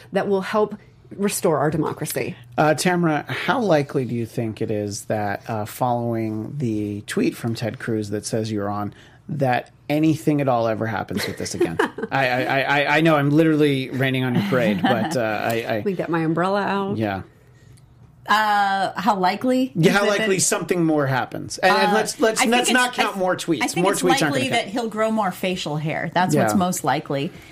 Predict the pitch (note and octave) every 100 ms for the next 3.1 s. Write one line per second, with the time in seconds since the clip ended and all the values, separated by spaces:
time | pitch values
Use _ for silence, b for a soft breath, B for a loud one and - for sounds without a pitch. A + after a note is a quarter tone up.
0 | B E3+ F#3 G3 F#3 - A#3+ A3+ - G3
1 | G3 F#3 F#3 F#3 G3+ A3 - G#3 F#3 F#3
2 | F#3+ F#3 F3 E3+ F3 F3 F3 E3+ E3+ -